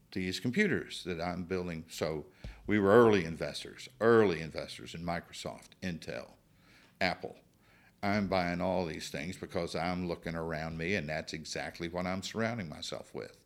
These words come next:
And so it's just a matter of looking and watching and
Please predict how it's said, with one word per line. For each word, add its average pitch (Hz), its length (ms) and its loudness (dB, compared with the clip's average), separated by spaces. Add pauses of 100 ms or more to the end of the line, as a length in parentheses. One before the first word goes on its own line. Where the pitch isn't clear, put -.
(520)
And 113 140 -2
so 165 100 4
it's 180 140 4
just 208 220 0
a 160 40 0
matter 151 420 4
of 92 200 0
looking 95 560 0
and 98 420 -4
watching 107 600 0
and 92 160 -6